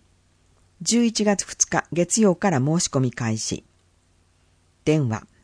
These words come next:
離乳食のお話会。日時、十一月二十六日木曜。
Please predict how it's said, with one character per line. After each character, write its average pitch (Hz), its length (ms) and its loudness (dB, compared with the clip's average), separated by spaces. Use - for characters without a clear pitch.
離 202 140 4
乳 247 160 6
食 202 280 -2
の 117 220 2
お 143 40 2
話 180 380 0
会。 - 260 -8
日 180 280 0
時、 101 160 -6
十 208 240 4
一 214 160 0
月 180 260 0
二 196 160 6
十 160 200 4
六 113 260 -2
日 127 380 -2
木 135 240 -4
曜。 123 280 -2